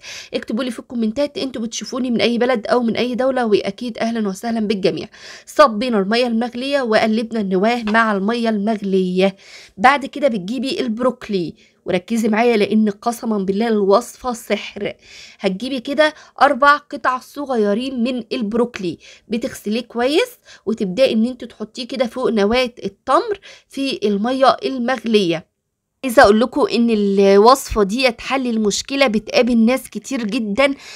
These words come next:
وانطلبت مني في الكومنتات بطريقه غير طبيعيه. هتوفروا الملايين، بجد رهيبه،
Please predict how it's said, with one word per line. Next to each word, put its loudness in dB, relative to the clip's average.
وانطلبت 0
مني -4
في -12
الكومنتات 0
بطريقه 0
غير 0
طبيعيه. 0
هتوفروا 0
الملايين، 0
بجد 0
رهيبه، 2